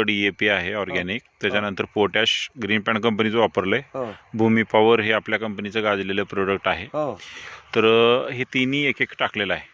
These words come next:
Speaker 2: तिन्ही एक एक टाकलो सर. आणि
Speaker 1: हा.
Speaker 2: जास्त पाऊस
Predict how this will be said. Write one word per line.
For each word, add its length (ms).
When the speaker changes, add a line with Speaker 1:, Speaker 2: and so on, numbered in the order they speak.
Speaker 2:
तिन्ही 280
एक 140
एक 160
टाकलो 240
सर. 200
आणि 100
Speaker 1:
हा. 100
Speaker 2:
जास्त 420
पाऊस 240